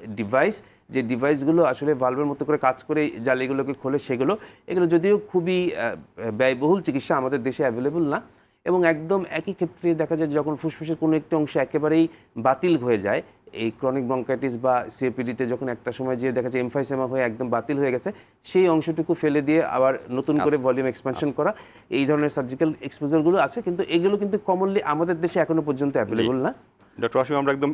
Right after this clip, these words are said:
Speaker 2: অনুষ্ঠানের শেষ পর্যায়ে চলে
Speaker 1: জি।
Speaker 2: এসেছি। আমরা একদম খুব অল্প কথায় উপদেশ, রোগীদের ক্ষেত্রে সামগ্রিক উপদেশ সিওপিডির ব্যাপারে।
Speaker 1: এটা তো খুবই সহজ,
Speaker 2: জি।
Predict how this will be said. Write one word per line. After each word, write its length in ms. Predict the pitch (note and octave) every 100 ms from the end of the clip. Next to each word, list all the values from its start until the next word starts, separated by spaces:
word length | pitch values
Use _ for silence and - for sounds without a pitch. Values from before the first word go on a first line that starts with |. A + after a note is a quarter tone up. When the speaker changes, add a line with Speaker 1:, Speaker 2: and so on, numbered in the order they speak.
| -
Speaker 2:
অনুষ্ঠানের 240 | B2 D3
শেষ 160 | B2 C#3 -
পর্যায়ে 220 | C3+ B2+
চলে 120 | A#2 G2+
Speaker 1:
জি। 40 |
Speaker 2:
এসেছি। 240 | A#2+ D#3+
আমরা 380 | A2 A2 A#2 A#2
একদম 600 | B2+ C3 B2 A#2+ B2+ D3+ D3
খুব 280 | - C#3
অল্প 260 | B2 A#2+ B2+ A#2
কথায় 240 | - G#2+ B2
উপদেশ, 400 | - C3+ A2+ - - -
রোগীদের 300 | A#2 B2 A#2
ক্ষেত্রে 260 | C3 A#2+ B2
সামগ্রিক 580 | - C3 C3+ B2+ B2+
উপদেশ 440 | G#2 G2 F2+ E2+ - _ _ -
সিওপিডির 440 | C#3+ C3+ C3 A#2 F#2
ব্যাপারে। 260 | D#2+ D#2+ - _ _ _ _ _ _ - F3
Speaker 1:
এটা 100 | F3+ F#3
তো 40 |
খুবই 160 | E3+ D#3+
সহজ, 360 | - A#2 G3 G#3
Speaker 2:
জি। 80 | -